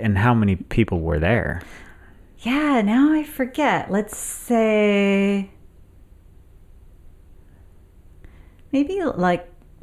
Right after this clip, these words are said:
Speaker 2: twenty-four or something like that.
Speaker 1: Oh, so a good amount.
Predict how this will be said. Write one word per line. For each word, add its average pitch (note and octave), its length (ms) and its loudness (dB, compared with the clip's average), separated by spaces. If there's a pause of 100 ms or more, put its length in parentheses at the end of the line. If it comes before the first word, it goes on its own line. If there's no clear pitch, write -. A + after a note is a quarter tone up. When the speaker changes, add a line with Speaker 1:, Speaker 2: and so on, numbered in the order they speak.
(140)
Speaker 2:
twenty-four C#3 1700 -2
or D3 60 -4
something C3 360 -4
like B2 280 -6
that. G#3+ 100 0
Speaker 1:
Oh, - 120 2
so C3 120 6
a A2+ 40 4
good C3+ 200 2
amount. G#2 400 2